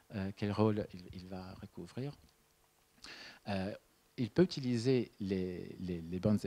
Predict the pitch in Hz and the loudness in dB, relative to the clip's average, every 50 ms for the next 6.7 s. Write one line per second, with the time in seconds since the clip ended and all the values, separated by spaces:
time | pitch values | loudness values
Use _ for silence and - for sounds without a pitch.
0 | - - 92 85 101 101 98 98 92 95 92 92 101 104 123 135 123 113 113 - | -4 -4 -2 -2 -2 0 0 -2 -2 -2 -4 0 2 4 4 4 4 2 -2 -4
1 | - - - - 127 - 156 127 127 127 131 143 147 135 147 147 - - 220 185 | -4 -6 -4 -2 -2 0 0 -2 -2 0 0 0 4 4 4 4 6 4 6 6
2 | 165 151 135 131 131 151 170 170 165 - - - _ - - - - _ - - | 6 6 4 4 4 4 4 4 2 -2 -12 -20 _ -20 -20 -20 -20 _ -2 2
3 | 120 117 110 107 104 101 98 101 98 98 95 95 101 104 107 127 127 135 - - | 4 6 6 6 6 6 6 4 6 6 4 4 2 0 -2 -4 -6 -8 -10 -12
4 | - - - - - 120 - - 147 143 - - 127 117 143 180 - - - - | -10 -8 -6 -2 0 0 2 2 2 2 6 6 6 6 6 4 2 0 2 4
5 | 135 127 117 113 123 127 120 117 - - - - 107 104 101 101 101 101 - 147 | 4 6 8 8 10 10 10 8 4 0 -2 0 2 2 4 2 0 0 2 2
6 | 147 147 - - 113 107 98 98 107 117 139 175 202 | 2 2 4 2 2 2 2 2 0 2 0 0 -2